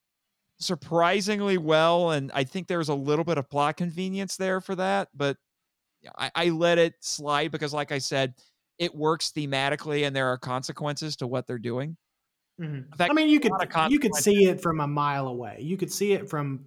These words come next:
Speaker 2: I could, I could already tell what was gonna happen when I first watched this series, when you have Shane, uh, going through all of his soldiers trying to drift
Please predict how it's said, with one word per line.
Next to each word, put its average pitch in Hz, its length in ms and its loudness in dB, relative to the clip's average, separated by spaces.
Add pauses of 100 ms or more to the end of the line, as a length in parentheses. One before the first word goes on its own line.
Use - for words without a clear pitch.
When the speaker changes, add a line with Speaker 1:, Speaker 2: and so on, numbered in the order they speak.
Speaker 2:
I 208 160 2
could, 208 220 0
I 190 260 -2
could 202 160 -2
already 214 440 4
tell 170 280 0
what 151 120 0
was 147 160 -4
gonna 143 280 -6
happen 131 440 -8
when 127 100 -10
I 120 60 -10
first 147 320 -8
watched 127 320 -8
this 127 180 -8
series, 127 340 -6 (480)
when 143 520 0
you 147 160 0
have 143 280 -2
Shane, 151 680 0 (360)
uh, 139 520 0
going 175 400 0
through 160 220 0
all 175 580 6
of 160 200 -2
his 151 260 -2
soldiers 151 680 2
trying 170 580 2
to 156 100 -4
drift 143 760 -4